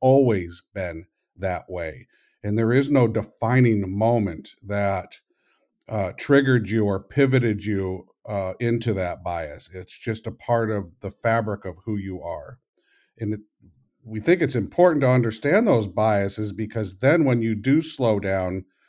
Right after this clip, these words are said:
you can challenge yourself if those biases move over into the bigotry or to the racism, uh, uh, areas of behavior.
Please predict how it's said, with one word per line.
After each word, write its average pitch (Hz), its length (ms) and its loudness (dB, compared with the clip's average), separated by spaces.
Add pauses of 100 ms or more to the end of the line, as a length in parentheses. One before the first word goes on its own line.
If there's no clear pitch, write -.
(240)
you 123 120 0
can 120 200 0
challenge 131 520 6
yourself 113 460 0
if 101 120 -12
those 117 220 0
biases 107 680 0 (500)
move 123 320 4
over 120 540 6
into 101 880 -2 (520)
the 98 180 -6
bigotry 110 720 0
or 98 180 -2
to 107 140 -4
the 95 100 -4
racism, 90 920 -8 (260)
uh, 85 480 -12 (360)
uh, 82 320 -14 (100)
areas 92 680 -4
of 92 260 -8 (300)
behavior. 92 640 -6